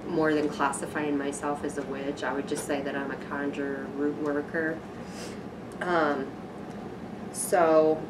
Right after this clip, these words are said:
you know, for Christmas and things, I realize in the witchy community,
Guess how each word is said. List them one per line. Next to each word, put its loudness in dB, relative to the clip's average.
you 2
know, 4
for 0
Christmas 0
and 0
things, 2
I 2
realize 4
in 4
the 4
witchy 2
community, 4